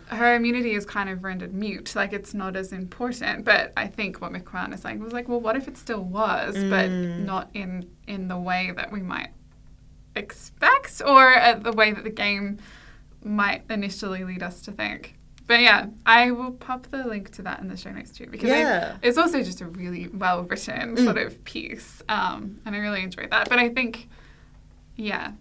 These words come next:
Speaker 2: that was, and her, the, the conclusion of Mc-, McCown is that, um,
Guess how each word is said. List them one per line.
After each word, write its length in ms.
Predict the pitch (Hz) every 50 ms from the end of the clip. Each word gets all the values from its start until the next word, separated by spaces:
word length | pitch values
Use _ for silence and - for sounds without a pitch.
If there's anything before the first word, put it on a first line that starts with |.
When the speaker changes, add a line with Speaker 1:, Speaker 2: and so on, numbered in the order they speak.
| -
Speaker 2:
that 340 | - 226 226 226 226 - 220
was, 600 | 208 208 208 202 196 190 180 180 - - - - - - - - - - -
and 180 | - 233 233 240
her, 320 | 240 254 254 240 233 - - -
the, 380 | 208 220 214 202 196 - - - -
the 320 | - 196 - 220 214 214 214 -
conclusion 640 | - 240 233 220 220 220 - 226 220 220 208 208
of 100 | 196 190
Mc-, 160 | 185 175 175 - - - -
McCown 480 | 202 190 185 - 190 185 - - 202 202 -
is 180 | - 208 - -
that, 260 | - - - - - - - - -
um, 380 | 220 202 76 76 - - 190